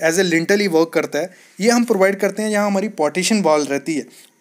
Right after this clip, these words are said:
उस पे हम mostly ये प्रोवाइड करते हैं। मतलब अगर पाँच इंच की दीवार है या छः इंच की दीवार है या दस इंच, अ, छोटी वॉल, छोटी दीवारें हैं,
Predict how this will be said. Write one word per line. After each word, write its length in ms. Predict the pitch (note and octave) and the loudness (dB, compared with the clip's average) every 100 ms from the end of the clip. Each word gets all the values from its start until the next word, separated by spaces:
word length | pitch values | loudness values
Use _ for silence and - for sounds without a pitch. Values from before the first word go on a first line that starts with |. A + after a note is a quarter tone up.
| - | -6
उस 120 | G3+ | -4
पे 160 | - A3+ | 0 0
हम 180 | E3 D#3+ | 0 -4
mostly 220 | C#3+ - | -6 -6
ये 120 | D3 | -8
प्रोवाइड 280 | D3 B2+ B2+ | -6 -4 -4
करते 200 | B2+ B2 | -6 -8
हैं। 80 | C#3+ | -8
मतलब 140 | C#3 | -4
अगर 140 | D3+ D3+ D#3 | -4 -4 -4
पाँच 240 | D3+ D#3+ | -4 -4
इंच 140 | E3 D3+ | -6 -6
की 160 | E3+ D3 | -6 -6
दीवार 360 | C#3 C#3 C#3+ C3+ | -6 -2 0 -2
है 120 | C3+ | -4
या 180 | C#3 C#3+ - - - | -6 -8 -12 -10 -4
छः 140 | F#3 | -2
इंच 160 | F#3 - | -2 -4
की 120 | F3 | -6
दीवार 240 | C#3+ C3+ | -4 -2
है 60 | C#3+ | -4
या 60 | F3+ | -2
दस 220 | F#3 F#3 | -2 -2
इंच, 140 | F#3+ C#3 | -6 -6
अ, 200 | D3 C#3+ | -4 -4
छोटी 320 | - F#3+ F#3+ | -2 -4 -2
वॉल, 240 | D#3 B2+ C#3 - | -2 -4 -6 -6
छोटी 280 | E3+ F3+ | -6 -4
दीवारें 320 | D#3 C3+ B2+ | -4 -4 -4
हैं, 100 | A2+ | -6